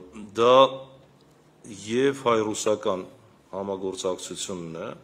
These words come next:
ռուսական շուկան, ուզում եմ շեշտել, երանելի շուկա է մնում Արևմուտքի համար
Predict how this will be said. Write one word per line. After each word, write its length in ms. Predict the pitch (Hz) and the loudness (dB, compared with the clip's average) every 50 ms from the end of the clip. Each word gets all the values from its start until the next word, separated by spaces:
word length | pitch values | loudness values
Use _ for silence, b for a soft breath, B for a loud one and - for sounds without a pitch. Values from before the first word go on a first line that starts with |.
| B B B B B B B B B B B B _ - | B B B B B B B B B B B B _ -12
ռուսական 560 | 101 98 101 - - 113 107 - - 117 107 | -8 -6 -4 -2 0 0 -2 -2 -2 -6 -4
շուկան, 420 | - - 113 101 - 120 127 123 113 | -6 -8 -8 -8 -4 -4 -4 -4 -4
ուզում 200 | 98 - 110 107 | -4 -6 -6 -6
եմ 80 | 104 | -6
շեշտել, 560 | - - - 101 95 - - - 117 120 127 120 - - - - _ _ _ - - - | -6 -6 -6 -4 -6 -6 -6 -2 -2 -2 -2 -4 -12 -18 -20 -20 _ _ _ -20 -14 -12
երանելի 720 | 101 98 104 107 110 110 110 107 107 107 107 107 113 117 - - | -6 -2 0 2 2 2 2 2 2 0 -2 -2 -4 -6 -8 -8
շուկա 360 | - 107 95 - 107 107 104 | -10 -10 -8 -4 -2 0 0
է 120 | 98 95 92 | 0 0 -4
մնում 440 | 92 92 92 92 98 104 120 131 139 143 139 B B B B B B B B - | -6 -6 -8 -6 -6 -6 -6 -6 -8 -12 -16 B B B B B B B B -4
Արևմուտքի 760 | - 98 101 101 101 98 - 107 104 101 - - - 120 110 | 0 0 2 2 0 -2 -4 -10 -10 -10 -12 -10 -8 -8 -6
համար 460 | 101 101 98 101 98 87 78 - - | -4 -4 -4 -4 -4 -4 -6 -6 -10